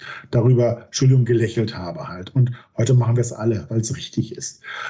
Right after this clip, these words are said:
Und, ähm, wir als N R I Apollo waren, Gott sei Dank haben wir, haben wir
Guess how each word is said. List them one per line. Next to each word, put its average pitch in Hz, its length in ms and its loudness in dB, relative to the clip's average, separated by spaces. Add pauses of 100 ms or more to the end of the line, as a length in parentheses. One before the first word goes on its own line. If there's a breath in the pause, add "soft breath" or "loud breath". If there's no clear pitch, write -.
(220 loud breath)
Und, 110 720 2
ähm, 110 540 2 (260 loud breath)
wir 156 220 4
als 143 140 0
N 131 180 4
R 131 80 4
I 131 100 4
Apollo 139 380 2 (240 loud breath)
waren, 151 400 0 (120)
Gott 156 200 4
sei 175 80 2
Dank 143 180 4
haben 135 160 4
wir, 135 380 4
haben 135 240 2
wir 123 440 4